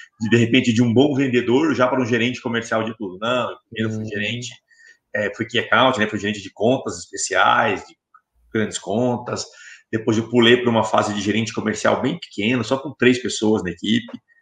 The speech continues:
Speaker 1: Eram núcleos muito pequenos na ép-, na época da R P C T V. Então eu tinha um assessor e dois executivos que trabalhavam comigo na época, que a gente cuidava também de,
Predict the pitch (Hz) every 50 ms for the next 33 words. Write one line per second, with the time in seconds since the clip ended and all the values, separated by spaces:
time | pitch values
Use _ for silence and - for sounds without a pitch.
0 | _ _ 104 107 110 107 107 95 95 107 123 139 - - 113 95 87 98 107 107
1 | - - - - - 113 107 110 101 92 98 98 101 101 - - 113 107 101 101
2 | - - - 98 98 92 90 - - - - - - - 95 78 87 104 117 117
3 | 113 - - - - - - _ 104 - - 107 107 104 104 - - 110 107 101
4 | 98 95 - - 87 - - - 113 113 113 104 98 110 107 98 101 95 101 98
5 | 101 95 - - 110 101 - - - _ 101 98 87 92 95 92 92 92 92 -
6 | - 92 92 95 98 95 95 90 90 90 92 95 95 - - - - - - _
7 | - - - - - - _ _ - - - 101 95 95 101 - - - 98 90
8 | 95 92 98 - 104 95 92 95 98 92 85 92 92 87 85 87 -